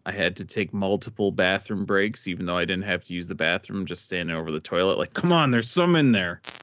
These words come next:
<laughs> Just to get away from the goddamn screen, because this movie,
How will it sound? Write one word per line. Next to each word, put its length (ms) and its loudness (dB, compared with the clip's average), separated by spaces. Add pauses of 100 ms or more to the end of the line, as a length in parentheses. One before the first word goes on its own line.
(1900)
<laughs> 80 2 (2000)
Just 220 -8
to 100 2
get 260 0
away 200 4
from 180 -6
the 80 -6
goddamn 580 -4
screen, 420 -6
because 380 -8
this 240 4
movie, 580 6